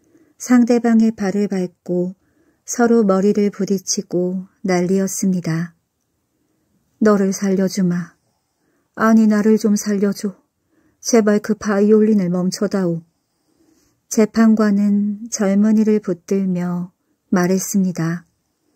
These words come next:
그제서야 젊은이는 바이올린을 멈추었어요.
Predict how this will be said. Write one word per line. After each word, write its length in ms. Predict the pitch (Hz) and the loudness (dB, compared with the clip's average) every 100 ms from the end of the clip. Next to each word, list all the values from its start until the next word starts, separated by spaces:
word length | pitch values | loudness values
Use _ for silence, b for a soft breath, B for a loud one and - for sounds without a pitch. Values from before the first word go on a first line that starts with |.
| _ _ _ _ _ _ - | _ _ _ _ _ _ -2
그제서야 680 | - 220 233 226 226 220 214 | 2 4 4 2 0 0 -2
젊은이는 840 | 208 175 180 202 196 180 180 185 - _ _ _ _ _ | -2 -2 0 0 0 -2 -4 -6 -10 _ _ _ _ _
바이올린을 840 | 208 190 208 220 214 214 208 202 | -2 2 4 6 4 2 0 0
멈추었어요. 960 | 180 170 170 - 196 - - 151 170 | 0 -2 -4 -4 -4 -6 -6 -6 -6